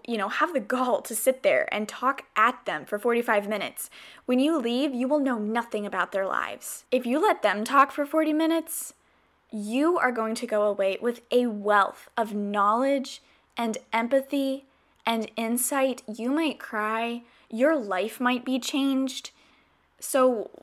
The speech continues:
when the option presents itself, we should always try to listen instead of speak.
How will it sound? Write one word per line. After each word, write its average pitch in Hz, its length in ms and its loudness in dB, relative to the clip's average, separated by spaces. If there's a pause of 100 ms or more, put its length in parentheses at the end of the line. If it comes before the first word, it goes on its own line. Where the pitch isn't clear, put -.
(220)
when 277 480 2
the 254 240 0
option 285 280 0
presents 226 360 -2
itself, 185 280 -2
we 220 120 -4
should 262 160 -2 (100)
always 247 400 2
try 208 320 0
to 220 460 -4 (420)
listen 240 520 2
instead 196 280 -2
of 196 100 0
speak. - 380 -8